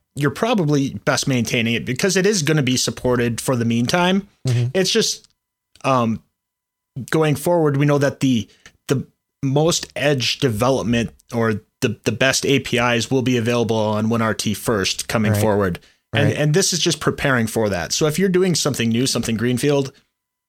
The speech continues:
Speaker 1: as long as you don't need a few of those, you know, exceptions, I would say go ahead with the universal app, especially if you want to support both the desktop and phone.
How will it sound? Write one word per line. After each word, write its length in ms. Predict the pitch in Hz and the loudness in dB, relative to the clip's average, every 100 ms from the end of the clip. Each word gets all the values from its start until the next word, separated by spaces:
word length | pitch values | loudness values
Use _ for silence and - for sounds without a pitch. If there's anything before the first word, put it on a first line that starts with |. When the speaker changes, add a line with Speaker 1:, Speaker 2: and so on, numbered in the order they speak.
| - _ - | -20 _ -4
Speaker 1:
as 160 | 139 127 | -2 0
long 200 | 139 160 | 2 2
as 120 | 147 | 2
you 80 | 160 | 2
don't 200 | 156 147 | 0 0
need 300 | 135 143 139 | 2 0 0
a 80 | 127 | -4
few 220 | - 139 | -2 0
of 80 | 127 | 2
those, 480 | 123 120 117 - - | 2 2 0 -2 -4
you 80 | - | -2
know, 100 | 113 | -2
exceptions, 840 | - - - 135 - 165 180 175 | -2 -2 0 0 0 0 0 -2
I 120 | - | 0
would 140 | 135 151 | 0 0
say 200 | - 143 | 0 2
go 220 | 127 135 | 2 2
ahead 200 | 127 120 | 2 2
with 140 | 120 | 0
the 60 | 107 | 0
universal 480 | 107 101 98 - 92 | 0 0 -2 -2 -2
app, 200 | 80 - | -2 -2
especially 600 | 147 - - 147 160 151 | -2 -2 -2 -2 0 0
if 120 | 139 135 | 0 0
you 80 | |
want 140 | 123 123 | 0 0
to 80 | - | 0
support 580 | 113 - 135 123 - | -2 -2 0 0 0
both 240 | - 117 - | -2 -2 -2
the 80 | 113 | -2
desktop 520 | 107 101 - 104 - | -2 -2 0 0 0
and 180 | 104 101 | -2 -2
phone. 300 | 95 92 | -2 -2